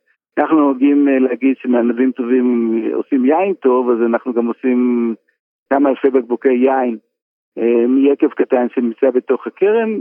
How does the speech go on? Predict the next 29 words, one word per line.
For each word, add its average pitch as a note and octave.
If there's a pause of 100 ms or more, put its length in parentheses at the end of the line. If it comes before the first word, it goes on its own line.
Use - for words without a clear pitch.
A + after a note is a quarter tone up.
(120)
וזה D#3+
יין E3+
טבעי. D3 (760)
אז B2 (120)
זה D3+
בעצם D#3+
מה D3
שאני C#3+
עושה B2+
פה, C#3+
ובזמן D3+
שאני A3+
לא D#4+
עושה D#3+
את C#3+
זה, D3
אז D3
אני D3+
כותב, A#2+ (420)
ואני A#2
מצלם, B2 (140)
ואני A#2
נוסע, A#2+ (140)
ומשתדל C3
לחיות G3
חיים E3
של D#3+
בן C#3+
אדם. A#2